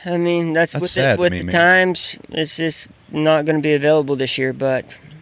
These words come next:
Speaker 2: It's a heartbreaker.
Speaker 1: Yeah, it'll, we'll, we'll move on. We'll keep, we'll keep going.
Speaker 2: Uh, outside of Western sports, if you weren't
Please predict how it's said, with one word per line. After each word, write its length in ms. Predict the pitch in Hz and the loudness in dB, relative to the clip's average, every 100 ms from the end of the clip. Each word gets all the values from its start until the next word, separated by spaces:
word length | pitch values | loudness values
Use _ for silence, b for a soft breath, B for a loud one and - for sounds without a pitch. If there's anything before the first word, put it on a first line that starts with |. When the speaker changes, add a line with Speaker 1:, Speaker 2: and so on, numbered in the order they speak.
| _ | _
Speaker 2:
It's 140 | - 104 | -10 0
a 20 | |
heartbreaker. 540 | 113 98 101 87 101 - | 0 2 0 0 -8 -2
Speaker 1:
Yeah, 380 | 175 180 151 151 226 | 2 2 0 -10 -4
it'll, 340 | 202 220 - | 0 0 -2
we'll, 240 | 196 196 214 | -2 2 2
we'll 340 | 180 175 208 | 0 0 2
move 280 | 214 226 208 | 4 4 4
on. 300 | 170 170 170 | 4 2 0
We'll 80 | 170 | -2
keep, 260 | 185 180 165 160 _ _ _ _ _ - - - _ _ - | -2 -4 -6 -18 _ _ _ _ _ -20 -18 -20 _ _ -6
we'll 140 | 185 | -6
keep 240 | 185 196 | -4 -6
going. 340 | 151 151 151 143 _ | -2 0 0 -6 _
Speaker 2:
Uh, 400 | 131 147 143 135 - _ _ _ _ _ _ _ _ _ | 0 4 4 2 -4 _ _ _ _ _ _ _ _ _
outside 640 | 139 151 139 - 131 127 | -2 0 0 2 4 2
of 80 | 123 | 2
Western 440 | 110 107 - 113 | 2 0 0 -4
sports, 760 | 107 - 147 120 - - - - _ b b b _ | -4 -2 0 0 -2 -6 -6 -8 _ b b b _
if 180 | 104 113 | -6 0
you 140 | 113 | -2
weren't 480 | 104 104 123 131 | 0 4 4 2